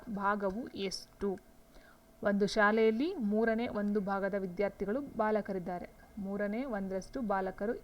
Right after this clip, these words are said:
ಇದ್ದಾರೆ. ಅವರಲ್ಲಿ ಎರಡು by ಐದರಷ್ಟು ಬಾಲಕರು ಹಿಂದಿನ ತರಗತಿಗಳಲ್ಲಿ ಅಭ್ಯಾಸವನ್ನ ಮಾಡ್ತಿದ್ದಾರಂತೆ. ಓಕೆ, ಹಾಗಾದ್ರೆ ಹಿಂದಿನ ತರಗತಿಗಳಲ್ಲಿ ಅಭ್ಯಾಸ ಮಾಡ್ತಿರೋ ಬಾಲಕರ ಭಾಗವನ್ನ ಕೇಳಿದ್ದಾರೆ. ಇಲ್ಲಿ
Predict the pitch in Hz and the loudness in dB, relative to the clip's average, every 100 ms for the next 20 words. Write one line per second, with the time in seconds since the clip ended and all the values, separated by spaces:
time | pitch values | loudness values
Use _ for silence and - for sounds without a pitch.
0 | 196 175 180 170 262 - - - - - | -6 -6 -6 -6 -8 -10 -18 -18 -18 0
1 | 214 262 302 226 185 190 269 - 214 214 | 4 6 6 4 2 -2 -4 -2 0 2
2 | 254 262 269 - 208 214 226 220 - 196 | 4 4 4 2 0 4 6 6 2 0
3 | 196 190 180 233 311 247 247 262 269 220 | 2 0 -2 -2 -2 -2 0 2 0 2
4 | 202 196 202 185 190 285 311 202 208 208 | 0 -2 0 0 0 0 0 0 2 0
5 | 208 202 247 208 196 - 190 185 170 165 | 0 0 2 4 2 2 0 2 0 -4
6 | - - - - - - - - - - | -6 -8 -16 -20 -20 -20 -20 -20 -20 -20
7 | - - - - - - - 262 269 226 | -20 -20 -20 -20 -20 -18 -2 2 4 8
8 | 254 285 226 269 330 - 262 311 320 330 | 8 8 6 2 0 -2 -2 0 2 0
9 | 294 247 214 208 196 214 240 190 220 220 | 2 2 2 0 0 2 2 2 -2 -2
10 | 208 196 - 247 240 214 226 247 226 247 | -4 -4 -4 -4 0 2 4 2 2 0
11 | 196 202 220 262 269 240 214 - 190 180 | 0 2 2 4 2 2 0 -4 -4 -4
12 | 180 185 190 | -4 -4 -4